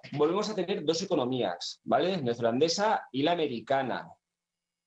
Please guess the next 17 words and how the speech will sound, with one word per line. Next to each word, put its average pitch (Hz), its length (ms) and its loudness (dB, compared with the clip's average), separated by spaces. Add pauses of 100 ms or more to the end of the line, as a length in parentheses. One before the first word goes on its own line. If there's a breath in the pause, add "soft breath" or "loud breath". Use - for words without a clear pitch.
(540 loud breath)
¿De 95 80 -2
acuerdo? 156 640 0 (440)
Fijaros, - 840 -2
contrapartida 110 720 0
el 120 160 0
dólar 127 380 2 (200)
norteamericano. 104 840 -2 (500 soft breath)
¿Qué 165 160 2
tiene 185 360 2
que 165 120 0
pasar 143 320 -2
en 170 120 -2
teoría? 120 540 2 (160)
Lo - 80 -4
acabamos 131 380 0
de 131 40 0
hablar. 127 420 0